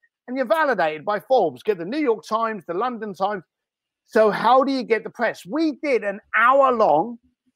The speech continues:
and then we did a follow-up forty-five minute, like, about a month later on how, how it's working. What, do we find any problems? Straight after that,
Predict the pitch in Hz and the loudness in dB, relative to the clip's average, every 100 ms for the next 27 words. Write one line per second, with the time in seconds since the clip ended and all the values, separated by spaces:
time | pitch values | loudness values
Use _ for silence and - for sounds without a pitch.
0 | _ _ _ - 208 254 262 277 277 - | _ _ _ -8 -4 -4 -4 0 0 0
1 | _ - 285 302 262 202 170 _ 240 254 | _ 2 4 4 4 2 -2 _ -2 -2
2 | 226 - 226 214 175 240 180 175 190 165 | -6 -8 -6 -6 -8 -8 -6 -6 -6 -6
3 | 143 190 175 185 233 220 - 214 208 170 | -6 -6 -6 -2 -2 -2 -4 -2 0 2
4 | 160 156 _ _ - 214 202 175 226 226 | 0 -2 _ _ 0 2 2 0 2 2
5 | 233 190 226 202 - 226 240 226 226 220 | 2 2 0 0 -2 -2 -2 -6 -8 -8
6 | 196 196 - 196 185 214 208 196 175 220 | -6 -6 -8 -12 -8 -6 -6 -8 -8 -6
7 | 240 214 _ _ _ _ _ _ _ - | -6 -8 _ _ _ _ _ _ _ -14
8 | - - 339 415 381 311 262 - 175 143 | -12 -2 0 2 4 4 4 0 -8 -6
9 | 147 | -8